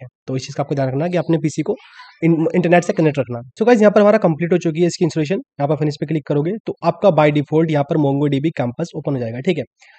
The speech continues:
अच्छा, यहाँ से आप इसे ए-, इस तरीके से एग्जिट कर देना। MongoDB कैंपस होता क्या, वो चीज़ मैं यहाँ पर एक्सप्लेन कर देता हूँ, इस तरीके से कर देते हैं, ठीक है।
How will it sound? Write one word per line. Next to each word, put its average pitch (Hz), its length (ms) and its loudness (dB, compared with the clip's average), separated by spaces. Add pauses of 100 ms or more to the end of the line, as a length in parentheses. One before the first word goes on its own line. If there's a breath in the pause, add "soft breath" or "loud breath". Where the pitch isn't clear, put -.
(340 soft breath)
अच्छा, 214 260 2
यहाँ 175 140 4
से 175 120 0
आप 190 140 2
इसे 202 140 0
ए-, 160 320 -2
इस 151 160 -10
तरीके 170 180 -2
से 156 80 -2
एग्जिट 156 240 -2
कर 156 80 0
देना। 156 160 -2
MongoDB 175 460 0
कैंपस 165 320 0
होता 151 180 -4
क्या, 160 200 -6
वो 139 160 -6
चीज़ 139 160 -8
मैं 139 60 -4
यहाँ 135 140 -2
पर 139 80 -4
एक्सप्लेन 139 260 -6
कर 131 100 -8
देता 123 220 -8
हूँ, 190 80 -14 (140)
इस - 320 -18
तरीके 123 240 -8
से 120 80 -12
कर - 120 -14
देते 110 200 -14
हैं, 127 60 -10
ठीक 143 160 -4
है। 131 60 -6